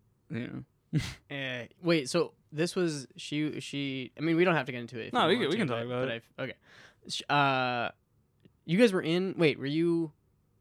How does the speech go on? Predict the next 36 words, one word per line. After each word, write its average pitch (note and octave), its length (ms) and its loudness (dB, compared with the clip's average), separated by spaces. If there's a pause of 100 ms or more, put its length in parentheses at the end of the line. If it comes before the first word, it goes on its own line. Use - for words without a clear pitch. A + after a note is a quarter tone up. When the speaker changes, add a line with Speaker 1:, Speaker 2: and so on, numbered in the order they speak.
(500)
Speaker 2:
were D3 80 -6
you G#3 140 0
in G3+ 140 0
Philadelphia? F#3+ 520 -4 (240)
Speaker 1:
Yeah, D#3 140 6
Speaker 2:
Was C3 80 8
Speaker 1:
yeah, B2+ 80 6
Speaker 2:
it? A#2+ 140 4
Speaker 1:
yeah, A#2 80 2
yeah. A2+ 140 -2 (260)
Speaker 2:
You E3 140 4
were G3 60 6
in F3 140 2
Philadelphia? G3 420 -2 (140)
Speaker 1:
Yeah. C3 240 -2 (260)
Speaker 2:
Oh, A#3+ 220 4
you D#3 200 -4
live E3+ 180 0
there? G#4 160 -4 (560)
Speaker 1:
Uh, F3 380 6
sort G#3+ 260 2
of. C#3+ 80 2
I, B2 120 2
like, F3+ 380 0
she G3+ 440 -4 (240)
was E3 200 -2
in D3+ 140 -2
school C#3 320 -2
there. B2 280 -2
She C#3 120 -6
was C3 100 -2
in C3 80 -2
grad B2 240 -4
school B2+ 280 -6
there. A#2+ 420 -4
Speaker 2:
Okay. D3+ 200 -4